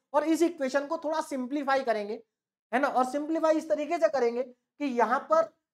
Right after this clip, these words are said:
जो पार्टिकल है हमारा, पार्टिकल के पैरामीटर्स के अंदर आ जाए।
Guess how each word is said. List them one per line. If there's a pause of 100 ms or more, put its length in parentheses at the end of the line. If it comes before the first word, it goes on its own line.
(160)
जो
पार्टिकल
है
हमारा,
पार्टिकल
के
पैरामीटर्स
के
अंदर
आ
जाए।